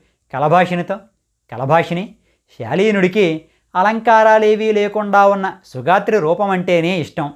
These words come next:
ఆ రూపం మాత్రమే అతగాడి హృదయంలో హత్తుకుపోయింది. అదేవిధంగా నేను ఎలానూ దక్కనన్న ఉద్దేశ్యంతో నా రూప సారూప్యతతో ఉన్న నలకోబరుడిపైనే నీ మనస్సు నిలిచిపోయింది. ఇది సహజమే కదా?"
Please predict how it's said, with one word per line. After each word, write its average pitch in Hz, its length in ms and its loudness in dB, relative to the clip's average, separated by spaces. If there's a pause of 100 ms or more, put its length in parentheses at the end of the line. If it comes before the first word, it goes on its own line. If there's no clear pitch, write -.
(440)
ఆ 95 160 -6
రూపం 180 360 2
మాత్రమే 170 640 0 (360)
అతగాడి 143 440 0
హృదయంలో 175 580 2
హత్తుకుపోయింది. 156 920 -4 (440)
అదేవిధంగా 175 640 0 (420)
నేను 185 220 -2
ఎలానూ 190 520 2
దక్కనన్న 202 440 0
ఉద్దేశ్యంతో 180 920 -2 (280)
నా 180 200 4
రూప 170 280 0
సారూప్యతతో 208 800 2
ఉన్న 190 260 -2 (360)
నలకోబరుడిపైనే 190 1120 0 (300)
నీ 165 160 -4
మనస్సు 165 500 -2
నిలిచిపోయింది. 156 840 -2 (360)
ఇది 135 280 -4
సహజమే 175 520 -2
కదా?" 165 300 2